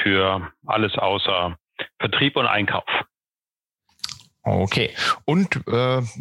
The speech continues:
Speaker 2: was wir natürlich auch noch, äh, sagen können, du bist auch beim, äh, B G A, also beim, äh, Großhandelsverband, beim Deutschen, der Leiter des Arbeitskreises Digitalisierung. Ich hoffe, ihr habt das, die richtigen Worte gefunden, oder?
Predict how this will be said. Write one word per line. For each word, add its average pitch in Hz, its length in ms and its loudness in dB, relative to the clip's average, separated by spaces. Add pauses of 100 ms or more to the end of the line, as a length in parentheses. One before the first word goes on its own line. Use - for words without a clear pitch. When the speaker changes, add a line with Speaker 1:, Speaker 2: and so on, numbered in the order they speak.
(100)
Speaker 2:
was 120 200 2
wir 127 100 4
natürlich 120 360 2
auch 123 60 0
noch, 143 320 2
äh, 127 140 2
sagen 123 300 2
können, 131 400 4
du 113 80 2
bist - 220 2
auch 110 180 2
beim, 101 440 2
äh, 98 480 4
B 113 140 4
G 110 140 2
A, 151 440 2 (280)
also 107 240 2
beim, 104 260 6
äh, 98 400 4 (320)
Großhandelsverband, 135 880 0
beim 123 160 2
Deutschen, 120 500 4 (460)
der 104 500 2
Leiter 104 460 2
des - 440 0 (160)
Arbeitskreises 101 920 2
Digitalisierung. 101 640 4
Ich - 100 -2
hoffe, 107 160 2
ihr - 20 4
habt 101 100 -2
das, 101 120 2 (160)
die 107 160 4
richtigen 107 400 2
Worte 104 220 2
gefunden, - 360 2
oder? 165 220 2